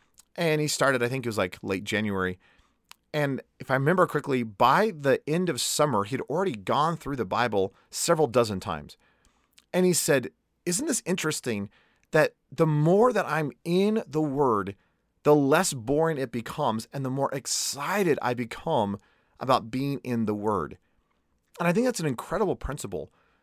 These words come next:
I think sometimes the reason we, we look at church and, and life and Jesus as a whole, and we're just like, "Man, it's just so dull and so boring." Well, it's because we're not spending time in it. If, if we're not spending time with Christ,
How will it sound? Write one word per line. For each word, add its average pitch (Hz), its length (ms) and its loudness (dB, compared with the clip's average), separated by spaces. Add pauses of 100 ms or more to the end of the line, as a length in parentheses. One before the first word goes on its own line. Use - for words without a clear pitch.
(140)
I 165 60 2
think 247 140 2
sometimes 175 360 0
the 135 100 2
reason 143 500 0 (260)
we, 135 160 0
we 135 180 0
look 143 220 0
at 104 160 -2
church - 460 -2
and, 110 200 -4
and 110 360 -4
life 131 600 0
and 104 320 -6
Jesus 139 480 -6
as 123 140 -6
a 120 80 2
whole, 151 320 4 (240)
and 135 80 -4
we're 151 80 4
just 143 120 -2
like, 127 120 -2
"Man, 214 320 0
it's 147 120 -2
just 202 200 -4 (160)
so - 320 0
dull 170 540 6
and 127 120 -4
so 208 160 -2
boring." 139 600 -4 (640)
Well, 208 160 4
it's - 80 0
because 170 340 0
we're 160 80 -2
not 135 140 0
spending 117 240 -4
time 104 300 -4
in 156 140 -2
it. - 220 -4 (680)
If, 160 120 0
if 170 80 2
we're 185 100 4
not 269 160 0
spending 208 280 -2
time 190 220 -4
with 170 160 -4
Christ, 185 720 -2